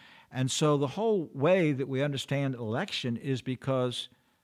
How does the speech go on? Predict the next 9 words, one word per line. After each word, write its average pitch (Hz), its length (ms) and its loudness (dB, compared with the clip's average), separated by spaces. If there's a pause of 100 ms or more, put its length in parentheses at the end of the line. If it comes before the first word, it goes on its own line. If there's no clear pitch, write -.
(280)
I 123 160 0
have 123 840 -6 (480)
responded 147 520 -2
to 156 100 -4
the 123 60 -6
call 135 440 -4
of 104 80 -10
the 110 80 -6
gospel 107 760 -6